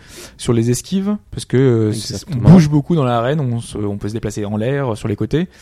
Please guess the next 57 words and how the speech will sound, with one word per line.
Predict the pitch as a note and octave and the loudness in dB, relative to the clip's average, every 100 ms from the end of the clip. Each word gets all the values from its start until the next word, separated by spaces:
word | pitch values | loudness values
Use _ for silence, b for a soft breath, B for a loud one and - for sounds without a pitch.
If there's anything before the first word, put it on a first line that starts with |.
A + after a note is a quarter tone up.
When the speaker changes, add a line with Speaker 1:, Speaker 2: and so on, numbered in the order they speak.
| B B B - | B B B -4
Speaker 1:
Euh, | G#2 G2+ G2 G2 | -2 2 2 2
Speaker 2:
Oui, | A#2+ | 2
Speaker 1:
tu | B2+ | 2
Speaker 2:
vraiment, | G#2 A2 A2 | 0 2 2
il | |
y | |
a | G#2+ | 2
Speaker 1:
as | |
Speaker 2:
de | G2+ | 0
la | G2+ | 0
gestion | G#2 - B2 | 0 -2 -4
en | A2+ | -4
trois | - G#2+ | -2 -2
dimensions. | G2+ A2 G2+ - D3 | 0 -2 -4 -2 -2
En | C3 | -2
plus, | - A#2+ - | -2 -4 -2
il | |
y | G2+ | -2
a | |
le | G#2 | -2
cooldown | G#2 - A#2 B2 C#3+ D3 | -2 -2 0 2 0 -4
sur, | - A2+ G2+ | -6 -4 -2
euh, | G2 G2 F#2+ F#2+ F#2+ F#2 | 0 -2 -2 -2 -2 -2
les | G2 G2 G#2+ | -2 -2 0
armes | A#2 A#2 | -2 -4
qu'on | - | -6
peut | A#2+ | 0
Speaker 1:
Voilà. | A2 | 0
Speaker 2:
utiliser. | G#2 A2 A2 C#3 | 0 -2 0 -2
Donc, | G#2+ G2 - | -2 -8 -6
les | G#2 | -2
armes | G#2 G#2 | -2 -2
de | G#2 | -4
tir, | - C#3 | -2 -4
on | G#2 | -4
peut | G#2 | -8
pas | - C3+ | -2 -2
juste | A2+ A#2+ - A2+ | 0 -4 -4 -8
spammer | - - G#2+ A2+ | -8 -2 0 2
la | A2 | 0
touche, | G2+ B2+ C3 B2 - | 0 -4 -4 -4 -6
euh, | G2+ G2 G2 G2 | -8 -6 -8 -6
voilà, | G#2+ C3+ | -2 -2
faire | C#3 - | -2 -6
du | F#2 | -6
shoryuken | G2 A2 G2 A2 - B2 A2+ | -4 -2 0 0 0 -2 -2
en | G2+ | -4
permanence | A2 G2 G#2 A#2 A#2+ - | -4 -2 0 0 -2 -2
en | G#2 | -2
Speaker 1:
<laughs> | |
Speaker 2:
espérant | - G#2+ G#2+ A2 | -2 -8 -10 -10
qu'il | - | -10
y | F#2+ | -8
en | |
a | G2+ | -8
qui | - A2 | -8 -6
passent. | D#3+ D#3+ | -2 -2